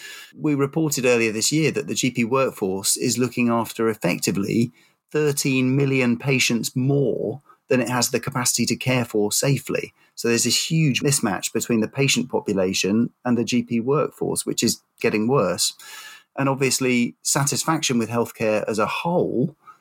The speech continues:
is down because of the huge N H S waiting list for hospital care.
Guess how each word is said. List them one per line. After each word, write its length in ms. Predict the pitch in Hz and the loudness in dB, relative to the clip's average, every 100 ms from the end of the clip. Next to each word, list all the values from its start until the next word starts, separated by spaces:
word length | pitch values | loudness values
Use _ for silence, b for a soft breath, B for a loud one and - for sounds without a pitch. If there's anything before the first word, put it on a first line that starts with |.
| _ | _
is 180 | 131 110 | -2 -2
down 580 | 104 98 92 107 151 143 _ _ _ _ | 0 0 0 2 2 0 _ _ _ _
because 240 | 143 135 | -2 0
of 80 | 123 | 0
the 80 | 127 | -2
huge 580 | - - 165 165 131 135 | -4 -2 2 2 2 2
N 140 | 123 | 0
H 160 | 113 - | 0 -2
S 180 | 113 | -2
waiting 400 | 117 139 143 98 | 0 0 0 -2
list 380 | - 107 - - - | -4 -4 -4 -4 -6
for 140 | - | -4
hospital 420 | 117 170 - - 95 | 0 0 -2 -6 -6
care. 400 | - 87 95 | -4 -4 -4